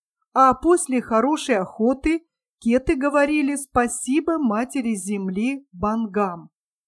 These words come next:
Священным у кетов считался и огонь,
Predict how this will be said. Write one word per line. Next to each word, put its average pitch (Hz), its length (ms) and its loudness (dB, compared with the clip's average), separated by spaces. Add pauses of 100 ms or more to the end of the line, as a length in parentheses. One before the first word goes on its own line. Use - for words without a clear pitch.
(240)
Священным 247 1000 0
у 214 120 -2
кетов 214 500 -2
считался 254 720 -2
и 254 340 -4
огонь, 208 600 0